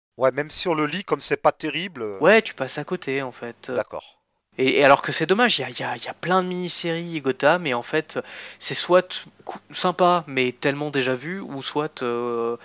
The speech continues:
Speaker 2: raté, parce qu'en fait, ça passe à côté.
Speaker 1: Bah alors, on vous laissera découvrir, euh, ça, euh, quand ça sortira en V F, ou même dans les T P B.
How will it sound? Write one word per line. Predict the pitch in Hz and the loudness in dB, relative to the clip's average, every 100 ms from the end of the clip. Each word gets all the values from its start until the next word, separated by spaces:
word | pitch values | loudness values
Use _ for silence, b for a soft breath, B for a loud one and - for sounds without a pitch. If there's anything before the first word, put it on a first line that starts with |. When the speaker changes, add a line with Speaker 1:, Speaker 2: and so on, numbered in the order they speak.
| B B | B B
Speaker 2:
raté, | 131 139 135 151 175 | -6 -4 -2 -2 -2
parce | 143 127 | -2 -6
qu'en | - | -8
fait, | - 139 | -12 -12
ça | - | -10
passe | - 120 127 | -10 -8 -10
à | |
côté. | - - - _ _ _ _ _ | -10 -14 -20 _ _ _ _ _
Speaker 1:
Bah | - 113 | -4 -2
alors, | 123 117 - | 0 -4 -8
on | 175 180 180 | -10 -10 -10
vous | 160 156 | -12 -4
laissera | 160 - 151 143 | -4 -4 -6 -6
découvrir, | 143 - 147 131 131 147 151 113 | -6 -10 -16 -16 -14 -10 -6 -4
euh, | 107 | -4
ça, | - - 131 135 | -4 0 2 2
euh, | 95 | 0
quand | - 143 | -8 -14
ça | - | -12
sortira | 131 135 - 135 | -12 -14 -12 -10
en | 117 | -10
V | 104 104 143 | -8 -8 -8
F, | - - B B | -10 -18 B B
ou | - | -8
même | 208 202 | -8 -4
dans | 151 | -4
les | 139 | -4
T | 147 | -8
P | - 143 | -6 -4
B. | 165 214 240 | -2 -4 -6